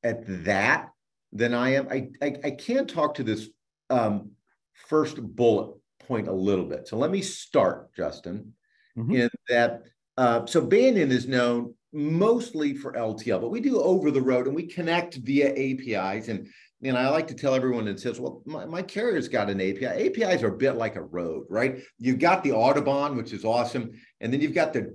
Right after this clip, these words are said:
Speaker 1: dirt road out behind grandma's house to the pond. And while they both facilitate the same thing, they're not the same thing, right? Um, I do think, though, that carriers are getting better with their A P Is. Uh, no, I know they're getting better, and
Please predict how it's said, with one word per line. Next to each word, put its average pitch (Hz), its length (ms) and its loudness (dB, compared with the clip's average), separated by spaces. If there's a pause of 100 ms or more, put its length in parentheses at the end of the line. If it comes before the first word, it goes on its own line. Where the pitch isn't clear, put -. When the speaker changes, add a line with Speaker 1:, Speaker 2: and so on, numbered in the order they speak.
Speaker 1:
dirt 139 260 2
road 120 280 0
out 113 200 0
behind 104 360 -6
grandma's 101 420 -2
house 92 280 -6
to 92 80 -10
the - 120 -14 (140)
pond. 82 300 -10 (360)
And 131 120 -2
while 151 100 4
they 147 100 6
both 220 400 2
facilitate 131 580 -2
the 98 80 -6
same 110 240 -6
thing, 123 120 -4
they're 127 100 0
not 113 240 0
the 95 80 -14
same 82 260 -12
thing, 65 180 -20 (140)
right? 92 280 -6 (400)
Um, 123 300 2 (280)
I 147 80 2
do 180 380 0
think, 110 440 -2
though, 101 180 0
that 98 180 -6
carriers 135 420 2
are 110 80 -2
getting 113 420 -2
better 110 540 -2 (340)
with 131 220 2
their 135 180 4
A 135 140 4
P 135 220 -4
Is. 127 500 -4 (340)
Uh, 143 140 0 (220)
no, 139 180 -2
I 120 160 0
know 143 380 4
they're 113 160 2
getting 98 420 -2 (140)
better, 101 480 -4 (440)
and 135 380 2